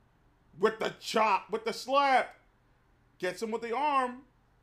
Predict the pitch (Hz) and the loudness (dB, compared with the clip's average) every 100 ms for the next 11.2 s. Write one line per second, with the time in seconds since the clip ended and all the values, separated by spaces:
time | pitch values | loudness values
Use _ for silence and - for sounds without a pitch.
0 | _ _ _ _ _ _ _ _ _ _ | _ _ _ _ _ _ _ _ _ _
1 | _ _ _ _ _ _ _ _ _ - | _ _ _ _ _ _ _ _ _ -4
2 | 269 339 - 294 359 415 - 359 359 - | -2 -2 -4 0 4 4 2 0 -2 0
3 | 302 330 - 294 311 311 294 262 208 170 | 0 0 -6 -4 -2 0 0 2 2 0
4 | 240 285 - 269 262 254 269 269 262 233 | -4 -6 -6 -6 -4 0 2 0 2 4
5 | 254 254 233 220 202 - 185 131 - _ | 6 6 4 0 -2 -4 -6 -6 -8 _
6 | _ _ _ _ _ _ _ _ _ _ | _ _ _ _ _ _ _ _ _ _
7 | _ _ _ _ _ _ _ _ 180 208 | _ _ _ _ _ _ _ _ -6 -4
8 | 208 226 254 254 - 240 254 247 208 208 | -2 0 0 -2 -4 0 2 0 -4 -4
9 | 202 226 233 233 226 226 226 220 226 208 | -4 -4 -4 -4 -4 -4 -6 -6 -10 -10
10 | 208 190 190 220 220 226 214 208 208 214 | -10 -10 -8 -6 -6 -6 -6 -6 -4 0
11 | 214 202 | 0 0